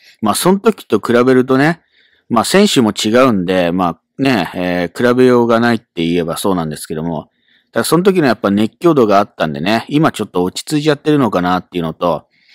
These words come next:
まあ、もともとその、みんなね、今、先発の市場とか値段が高くなっていくから、シンプルにみんな上がっていくかなと思いきや、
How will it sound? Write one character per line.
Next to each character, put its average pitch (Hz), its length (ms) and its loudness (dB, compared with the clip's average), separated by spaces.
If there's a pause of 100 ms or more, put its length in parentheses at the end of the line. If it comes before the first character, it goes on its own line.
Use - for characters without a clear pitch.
(340)
ま 110 100 2
あ、 107 40 4
も 131 180 4
と 208 120 0
も 214 120 2
と 208 100 -2
そ 190 140 0
の、 165 300 4 (380)
み 147 140 2
ん 160 40 2
な 160 120 4
ね、 165 140 2
今、 135 340 4
先 135 220 -2
発 143 240 -2
の 139 80 0
市 135 160 -4
場 135 120 4
と 139 120 -2
か 107 160 2
値 104 120 0
段 120 160 2
が 127 120 0
高 151 200 0
く 120 120 -2
な 107 100 0
っ - 80 -12
て - 80 -8
い 92 100 -4
く - 80 -20
か 98 140 -2
ら、 92 380 2
シ 139 160 -2
ン 147 80 -2
プ 165 100 2
ル 160 100 2
に 156 140 2
み 147 160 2
ん 180 100 2
な 175 120 4
上 165 80 2
が 175 80 0
っ 165 40 -6
て - 120 -8
い - 20 -10
く - 80 -12
か 139 120 0
な 110 180 0
と 101 260 -4
思 135 240 0
い 160 80 0
き 113 120 -4
や、 90 280 0